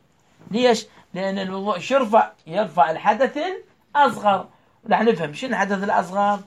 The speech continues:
هو اللي، اللي يرفع مثل أجلكم الله من خلال البول والغاط والريح والنوم الغالب على الحواس، أو الحيض والاستحاضة اللي بالنسبة للنساء.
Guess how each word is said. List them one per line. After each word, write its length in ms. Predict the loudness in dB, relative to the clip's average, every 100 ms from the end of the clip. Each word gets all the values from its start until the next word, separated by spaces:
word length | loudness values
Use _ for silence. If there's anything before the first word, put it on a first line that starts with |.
| _ _ -8
هو 180 | 0 0
اللي، 580 | 0 -2 -2 -2 -6
اللي 260 | -10 -8 -6
يرفع 320 | -6 -2 -4
مثل 300 | -4 -4 -8 -8 _ _ -8
أجلكم 500 | -6 -6 -8 -6 -4
الله 380 | 0 2 2 0 _ -14
من 140 | -12
خلال 360 | -4 2 2 4
البول 520 | 2 2 0 0 -2
والغاط 500 | -2 2 4 4 2
والريح 300 | -2 0 -4
والنوم 580 | -4 -2 4 4 4 0 -4
الغالب 400 | 2 4 4 2
على 80 | -2
الحواس، 520 | 4 6 8 6 2
أو 140 | -2 -2
الحيض 640 | -10 -16 _ -2 -2 0
والاستحاضة 560 | -4 -4 -6 0 2 2
اللي 120 | -4
بالنسبة 340 | -6 -8 -8
للنساء. 400 | -12 -14 -16 -18